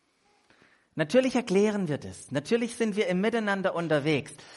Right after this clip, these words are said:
ermutigen uns, unterstützen uns vor allem dann, auch wenn's mal nicht klappt, weil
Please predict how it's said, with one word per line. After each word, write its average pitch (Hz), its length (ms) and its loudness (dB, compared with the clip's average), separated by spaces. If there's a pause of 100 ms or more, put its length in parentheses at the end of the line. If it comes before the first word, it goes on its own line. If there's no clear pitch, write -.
(200)
ermutigen 165 760 6
uns, 110 280 -4
unterstützen 196 760 -2
uns 180 300 -2
vor - 160 0
allem 196 260 2
dann, 190 180 2
auch 170 180 0
wenn's 180 220 -4
mal 135 120 2
nicht 208 220 0
klappt, - 420 -2
weil 127 320 2